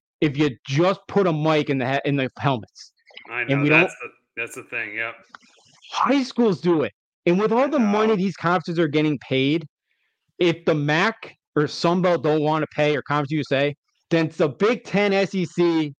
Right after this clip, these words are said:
Speaker 1: could use a little of that money and hand it out to those conferences and pay for it themselves, 'cause they're making more than enough money. 'Cause I don't think it would cost that much to put, like,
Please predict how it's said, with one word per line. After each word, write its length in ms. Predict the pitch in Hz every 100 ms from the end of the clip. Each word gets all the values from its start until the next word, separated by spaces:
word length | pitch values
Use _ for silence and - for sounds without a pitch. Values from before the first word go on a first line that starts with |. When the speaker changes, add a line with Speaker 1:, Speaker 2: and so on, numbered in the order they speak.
| _ _ _
Speaker 1:
could 220 | - 170
use 180 | 156 170
a 60 | 160
little 260 | 147 196
of 40 | 214
that 160 | 185
money 500 | 165 175 170 147 135 123
and 140 | 139
hand 300 | 127 151 175
it 100 | 175
out 260 | 160 160 151
to 100 | 151
those 220 | 147 147
conferences 580 | - 151 135 123 131 117 -
and 260 | 135 127 - -
pay 200 | 160 156
for 240 | 156 147
it 60 | 127
themselves, 440 | 120 - 117 101
'cause 180 | 143 123
they're 140 | 202 214
making 320 | 208 190 165
more 300 | 165 185 196
than 160 | 190
enough 160 | 170 156
money. 400 | 160 160 139 117 - _ _ -
'Cause 100 | 165
I 100 | 196
don't 180 | 226
think 140 | 240 202
it 80 | 185
would 140 | 165
cost 340 | - 165 151
that 180 | 156 135
much 460 | 139 131 110 - -
to 80 | 131
put, 320 | - 160 147
like, 220 | 147 139